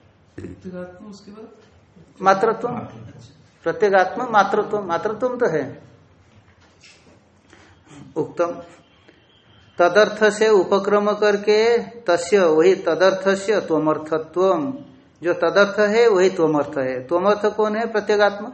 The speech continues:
Speaker 2: तो प्रत्यगात्म मात्रत्व, वो दोनों कहा गया। अभिधेय फलोक्त्या संबंध अधिकारिण च सूचितो, अभिधेय, अभिधेय विषय, विषय हो गया ऐक्य कथन करना, फल, फल हो गया अनर्थ निवृत्ति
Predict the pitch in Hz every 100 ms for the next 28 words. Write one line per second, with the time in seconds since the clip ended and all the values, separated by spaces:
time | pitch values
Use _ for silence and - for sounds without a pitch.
0 | - - _ _ _ _ _ _ _ -
1 | 139 143 131 - 165 175 156 151 160 160
2 | 165 165 190 196 214 220 - - _ 131
3 | 135 156 160 151 170 170 185 - - _
4 | _ _ _ 165 165 208 196 202 208 214
5 | 208 175 175 170 170 175 180 190 185 165
6 | 165 180 180 175 180 165 160 160 165 156
7 | 151 160 160 190 202 - 151 170 185 160
8 | 131 131 160 165 139 139 - _ 151 160
9 | 185 190 190 160 165 165 180 180 190 190
10 | 135 131 160 160 185 165 170 180 208 170
11 | 160 156 - 170 170 175 170 165 175 175
12 | 202 - _ _ _ _ - 180 190 180
13 | 151 170 180 170 175 180 175 160 170 185
14 | 185 196 190 202 202 214 - -